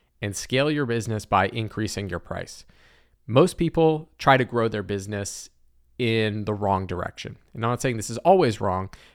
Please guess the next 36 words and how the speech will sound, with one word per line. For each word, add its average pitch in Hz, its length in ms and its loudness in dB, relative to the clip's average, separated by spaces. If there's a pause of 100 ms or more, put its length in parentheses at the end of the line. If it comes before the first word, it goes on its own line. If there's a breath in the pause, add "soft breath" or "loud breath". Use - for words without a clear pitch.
but 113 80 2
I 113 40 4
think 127 260 -2
that 110 140 0
is 104 200 -2
the - 120 -6
default, 113 600 0 (220)
and 107 180 -2
it's 95 160 -10
worth 110 480 -4 (120)
questioning. - 600 0 (680 soft breath)
Most 151 200 2
businesses 175 460 -2
scale 113 500 0 (120)
by 110 300 2
increasing 147 720 -4
the 117 120 -2
number 113 440 0
of 107 260 -4
clients 92 500 -4
that 104 140 -6
they 110 100 -2
have. 185 440 2 (480 soft breath)
And 113 80 -2
especially 208 420 0
if 160 100 -2
you're 120 120 2
a 101 60 -2
small 156 360 2
business, 104 640 -4
like 101 200 -6
a 98 60 -8
freelancer 120 580 0
or 107 340 -2
a 104 40 -6
solopreneur, 120 840 0